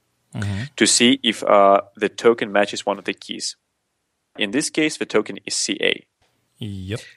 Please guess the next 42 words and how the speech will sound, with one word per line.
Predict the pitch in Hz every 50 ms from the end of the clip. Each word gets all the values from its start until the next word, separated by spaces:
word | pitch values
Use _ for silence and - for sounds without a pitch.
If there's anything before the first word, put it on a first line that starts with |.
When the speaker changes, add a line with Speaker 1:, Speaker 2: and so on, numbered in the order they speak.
| _ _ _ _ _ _ _ _ _ - -
Speaker 2:
Uh, | 117 110 107 101 -
and | 107 104 101
so, | - - - - 123 113 107 -
uh, | - 101 98
when | 98 107 104 98 92
the | 104 95 95 95 95
command | - - 107 101 92 _
pro-, | - 101 117
console | _ - 104 95 - - 104
processor, | - - 104 101 - - 107 - - 95 85 - - -
uh, | 101 101
finds | - - - 107 101 98 - -
that | - 101 98 92 - - _ - - - _ _ _ -
it | - -
has | - 117 104 -
the | 107 98
command | - - 107 101 92 92 90 - - _ _ -
that | 104 -
can | - 104
handle | - - 107 98 95 95
this, | 92 92 - - - -
uh, | - 98 92 -
token, | - 104 98 - 151 170 196 - _ -
then | 117 110 107 104
it | - 101 95 -
will | 98 98 -
actually | - 101 98 - - - - 110 107 101 95 98 98 98 92 - _ -
pass | 120 113 104 - -
the | - -
reminder | 101 92 95 98 101 104 101 95 92 - -
of | 98 -
the | - 90 -
input | 113 117 - - 151 147 - _ - - - _ -
to | 101 95
this | 104 104 -
console | - 104 - - - 95 92
command. | - - 90 87 82 82 - - _ _ _ _ _ _ _ _ _ _ _ _ _ -
Speaker 1:
Mm-hmm. | - 98 101 107 110 147 180 _ _ _ _ _ _ _ _ _ _ _ _ _ _ _ _ _ _ _ _ - -
Speaker 2:
And | 117 107
that's | 113 123 - -
actually | - 107 - - - 107 98
where | 98 98 98 95 98